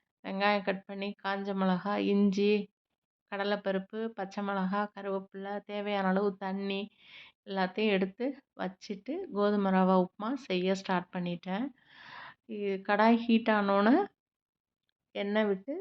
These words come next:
கடுகு, உளுத்தம்பருப்பு போட்டு பொரிஞ்சோன்னே, எல்லாத்தையும் போ-, வெங்காயம், பச்சை மிளகாலாம் போட்டு நல்லா வதக்கிட்டு, தேவையான அளவு தண்ணி விட்டுக்கலாம்.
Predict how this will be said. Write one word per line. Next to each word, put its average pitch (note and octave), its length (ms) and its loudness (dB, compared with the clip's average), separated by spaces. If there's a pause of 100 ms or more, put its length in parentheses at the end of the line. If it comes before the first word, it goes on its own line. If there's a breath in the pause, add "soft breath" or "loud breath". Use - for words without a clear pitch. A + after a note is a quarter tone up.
(120)
கடுகு, G3 320 0
உளுத்தம்பருப்பு G3 500 2
போட்டு G#3 200 -8 (100)
பொரிஞ்சோன்னே, G3 680 0 (1080)
எல்லாத்தையும் G3+ 580 -4
போ-, F#3+ 380 -10
வெங்காயம், G3+ 640 4 (400)
பச்சை G3+ 220 -8
மிளகாலாம் G3+ 480 2
போட்டு G3 260 0
நல்லா F#3+ 360 4
வதக்கிட்டு, F#3+ 600 2 (920)
தேவையான G#3+ 400 2
அளவு G#3+ 260 6
தண்ணி G3 360 4
விட்டுக்கலாம். F#3 600 -2